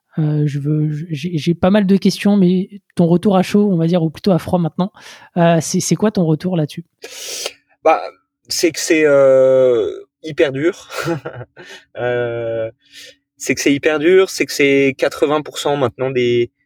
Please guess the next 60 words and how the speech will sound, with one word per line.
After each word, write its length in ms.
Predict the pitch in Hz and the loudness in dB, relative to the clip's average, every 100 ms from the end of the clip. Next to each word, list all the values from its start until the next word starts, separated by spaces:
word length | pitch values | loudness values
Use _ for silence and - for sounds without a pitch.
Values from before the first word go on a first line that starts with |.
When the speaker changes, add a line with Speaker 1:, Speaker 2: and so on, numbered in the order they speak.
| _ _ | _ _
Speaker 2:
euh, 560 | 113 113 113 113 110 113 | -6 -4 -2 -2 -2 -4
des 160 | 113 120 | -4 -6
discussions, 800 | 120 - 123 - 151 151 151 151 | -6 -8 -6 -4 -2 -2 -2 0
des 120 | 135 | 0
challenges, 680 | - 131 127 143 151 139 - - _ _ - | 0 2 2 2 -2 -4 -8 -12 _ _ -10
tout 120 | 151 | -6
ce 60 | - | -2
qui 100 | 120 | -2
a, 100 | 110 | -2
tout 220 | - - | -8 -6
ce 60 | |
qui 80 | - | -2
a 40 | 143 | -2
trait 160 | - | 0
aux 80 | 143 | 0
gens, 300 | 127 113 110 | 2 0 0
hein, 80 | 113 | -2
donc, 180 | 110 107 | -4 -4
euh, 60 | 101 - _ | -6 -12 _
à 80 | - | -2
la 100 | 110 | -2
fois 160 | - 127 | 0 0
le 60 | |
recrutement, 480 | 117 113 - 131 127 | 0 -2 -6 -2 0
mais 140 | 123 107 | 0 -2
aussi, 300 | - 123 123 | -4 -2 0
euh, 140 | 104 - _ _ | 0 -4 _ _
leur 220 | - 120 120 | -2 0 2
évolution 420 | 113 117 107 127 | 0 -2 -2 0
dans 120 | 117 | 0
l'entreprise, 580 | 110 - 104 - 117 113 | 0 -2 -6 -2 -4 -2
les 60 | |
sujets 260 | 104 - 113 | -4 -2 0
d'orga. 340 | 113 107 113 123 _ _ - | 0 0 0 -2 _ _ -8
Donc 100 | 123 | 0
c'est, 200 | 147 - _ | 0 0 _
c'est 380 | - - 151 - - | -6 0 0 0 -4
hyper 280 | 180 190 156 | -2 0 0
dur. 460 | 139 170 220 _ _ _ _ _ _ _ | -2 -4 -4 _ _ _ _ _ _ _
Euh, 600 | 117 127 123 123 127 127 - | 0 2 4 2 0 -8 -10
c'est 140 | - 127 | -8 -8
le 60 | |
premier, 320 | 117 - 135 127 | -6 -4 0 2
euh, 300 | 123 113 113 | 2 2 0
Ringside 540 | 117 120 - 127 165 | -2 -2 -2 -2 -2
que 100 | - | -2
j'ai 140 | 117 | 0
confirmé 520 | 113 170 - 143 143 143 | 0 -2 0 0 0 0
parce 140 | 127 | -2
que 100 | - | -4
je, 300 | 110 110 110 | -2 -2 -4
je, 240 | 104 113 | -2 -4
je 120 | 101 120 | 0 0
l'anticipais, 540 | 127 - 120 - 120 | 0 -2 -8 -2 0
hein. 220 | 107 107 | 0 -4
Quand 220 | - 113 113 | -6 -6 -4
on 80 | |
a 40 | 110 | -4
rejoint 220 | 107 127 | -2 -2
eFounders, 460 | 117 110 120 131 | -2 -4 0 2